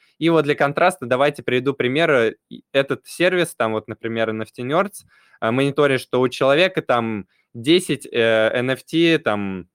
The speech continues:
криптопанков, которые стоят там, э, несколько сотен тысяч долларов, и он покупает Н Ф Т там за тысячу долларов.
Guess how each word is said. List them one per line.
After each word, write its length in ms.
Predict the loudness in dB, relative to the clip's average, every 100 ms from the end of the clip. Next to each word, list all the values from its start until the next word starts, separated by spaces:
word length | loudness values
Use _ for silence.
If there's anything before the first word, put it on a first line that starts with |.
| _ _ _ _ -20 _ -4
криптопанков, 760 | -2 -2 -2 2 0 0 -6
которые 380 | -4 -2 0 -2
стоят 400 | -2 0 0 0
там, 280 | -2 0 -2
э, 180 | -2 -2
несколько 420 | -4 -4 -6 -4
сотен 360 | -2 -4 -4 -6
тысяч 320 | -6 -6 -4
долларов, 440 | -2 0 -2 -2
и 40 | -2
он 140 | -2
покупает 580 | -4 -6 0 2 2 -2
Н 120 | -8
Ф 100 | -10
Т 160 | -8 -6
там 200 | -4 -4
за 140 | -2 -2
тысячу 360 | -4 -8 -8 -8
долларов. 380 | -6 -6 -8